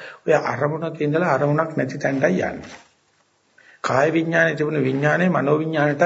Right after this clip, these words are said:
බහින්නේ. කාය ප්‍රසාදය අතහැරලා මනෝ ප්‍රසාදයට බහිනවා. එතෙන්දි කලකොල වෙන්න එපා. හොඳට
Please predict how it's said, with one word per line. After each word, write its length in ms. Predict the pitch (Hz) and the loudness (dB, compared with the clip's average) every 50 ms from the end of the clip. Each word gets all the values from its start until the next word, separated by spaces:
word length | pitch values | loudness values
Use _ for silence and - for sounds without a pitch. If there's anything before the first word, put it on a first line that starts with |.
| 175 | 2
බහින්නේ. 520 | 123 107 - - 131 147 139 113 - - - - - _ _ _ _ - - - - | 2 0 -2 -2 -2 -4 -6 -6 -8 -10 -14 -16 -20 _ _ _ _ -20 -20 -20 -14
කාය 260 | - - 139 139 151 165 170 | -6 0 2 4 4 4 4
ප්‍රසාදය 440 | 165 - - 156 160 156 160 165 165 147 | 2 0 -2 0 2 2 2 2 2 0
අතහැරලා 600 | 123 - - 143 139 147 147 165 180 202 226 - - - - - - - - | 0 0 0 0 0 2 2 4 4 4 4 2 0 -8 -12 -18 -20 -14 -8
මනෝ 300 | - 139 131 147 165 170 | -4 -2 0 2 0 0
ප්‍රසාදයට 560 | 165 - 175 156 160 156 160 156 156 139 143 | 2 2 2 4 4 4 2 2 2 0 0
බහිනවා. 380 | 127 127 117 123 147 185 190 165 | 0 0 0 0 0 2 2 2
එතෙන්දි 320 | 143 143 - 151 165 175 | 2 0 0 0 0 -2
කලකොල 440 | 175 - - 135 143 143 - 165 170 | -2 0 0 0 0 0 0 0 0
වෙන්න 260 | 170 170 143 113 98 | 0 0 0 -2 -4
එපා. 320 | 101 98 - 95 92 107 - - - - - - - - | -4 -4 -2 -2 -2 -2 -2 -6 -8 -14 -18 -18 -14 -4
හොඳට 760 | - 143 135 135 147 156 165 170 175 180 185 190 190 185 | -2 0 2 4 4 4 6 6 4 6 4 4 2 4